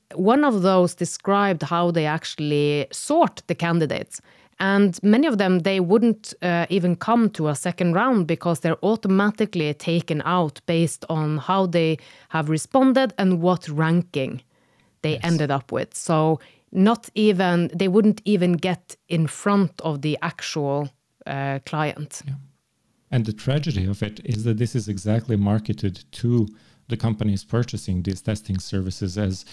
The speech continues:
Speaker 2: find a person who is the right fit for the role. If you want somebody to work in sales, you want somebody, uh, extroverted, aggressive,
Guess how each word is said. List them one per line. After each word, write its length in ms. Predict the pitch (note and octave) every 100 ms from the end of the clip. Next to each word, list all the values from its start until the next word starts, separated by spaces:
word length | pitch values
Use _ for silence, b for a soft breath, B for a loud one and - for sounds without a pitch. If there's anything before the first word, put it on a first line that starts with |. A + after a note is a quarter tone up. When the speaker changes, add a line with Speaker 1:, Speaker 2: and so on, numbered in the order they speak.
| B B B
Speaker 2:
find 500 | - B2+ C3 C#3 C3+
a 80 | -
person 400 | - A2 G#2+ A2
who 120 | -
is 120 | G#2 -
the 100 | G2
right 240 | G#2+ G#2+
fit 180 | - G#2
for 140 | -
the 120 | G2 G2+
role. 280 | B2 B2
If 160 | G2 -
you 60 | G2+
want 220 | G2+ F#2+
somebody 420 | G#2 G2 G2+ G2
to 140 | - G#2
work 300 | F#2+ F#2 -
in 80 | F#2
sales, 480 | - D3 A#2 F#2
you 80 | A#2
want 160 | A2 -
somebody, 460 | - - - G2+ b b b b -
uh, 300 | G2+ G2+ A2+ -
extroverted, 880 | C#3 - - G2+ G2 F#2+ A2 F#2+ A2+
aggressive, 720 | F#2 G#2+ G#2 - G#2+ B2